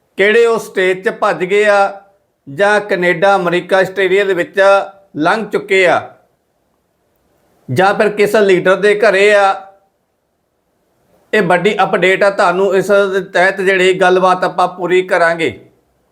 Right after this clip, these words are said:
ਨਾਲ ਹੀ ਦੂਸਰੀ ਇੱਕ ਖਬਰ ਦਾ ਹੋਰ ਆਪਾਂ ਰੁੱਖ ਕਰਾਂਗੇ।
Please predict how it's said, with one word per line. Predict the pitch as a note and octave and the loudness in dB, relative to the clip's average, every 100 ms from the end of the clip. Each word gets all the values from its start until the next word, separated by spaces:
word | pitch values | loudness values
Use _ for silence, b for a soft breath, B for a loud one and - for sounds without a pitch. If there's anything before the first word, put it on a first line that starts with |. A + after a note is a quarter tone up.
| _ _ _ _ _ _ _ _ _ | _ _ _ _ _ _ _ _ _
ਨਾਲ | C#3+ D#3+ F3+ A#3 | -2 2 4 2
ਹੀ | |
ਦੂਸਰੀ | G#3 G#3+ G#3+ A3+ | 0 -2 -2 -2
ਇੱਕ | A3+ G#3 | -4 -2
ਖਬਰ | F#3+ G3+ G3+ | 0 0 0
ਦਾ | G#3 | 0
ਹੋਰ | F3 F#3+ A3 | 0 0 -2
ਆਪਾਂ | A3 G3 | -2 0
ਰੁੱਖ | F#3 G3 | 0 -4
ਕਰਾਂਗੇ। | G#3+ F#3 G3 G3 F3+ D#3+ - | -2 0 0 0 0 -2 -6